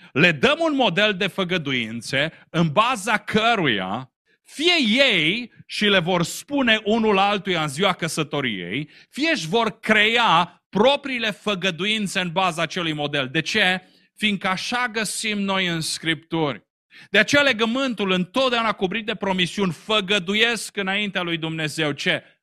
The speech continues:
„Să te iubesc, să te îngrijesc,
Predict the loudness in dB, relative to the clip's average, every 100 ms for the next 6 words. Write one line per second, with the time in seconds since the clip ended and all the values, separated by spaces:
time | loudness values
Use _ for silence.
0 | _ _ -2 2 4 6 6 6 4 2
1 | -8 -18 _ _ _ _ -12 -2 0 2
2 | 0 2 2 2 2 0 -2 -8 -14